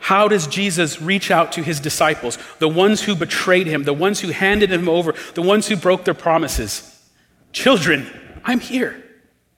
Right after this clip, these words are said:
And any good parent knows that all you want is for them to run to you and to hold them and embrace, and embrace them.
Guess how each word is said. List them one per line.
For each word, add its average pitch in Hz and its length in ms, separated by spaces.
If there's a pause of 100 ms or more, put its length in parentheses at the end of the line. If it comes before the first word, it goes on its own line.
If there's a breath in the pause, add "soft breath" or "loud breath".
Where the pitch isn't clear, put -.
(540 loud breath)
And 160 160
any 208 160
good 175 240
parent 151 340
knows 156 240
that 147 160
all 196 220
you 196 180
want 160 320
is 160 80
for - 140
them 170 180
to 165 140
run 151 240
to 160 160
you 160 180
and 139 140
to - 100
hold 147 320
them 147 100
and 135 160
embrace, 127 600
and 127 100
embrace 120 380
them. 113 200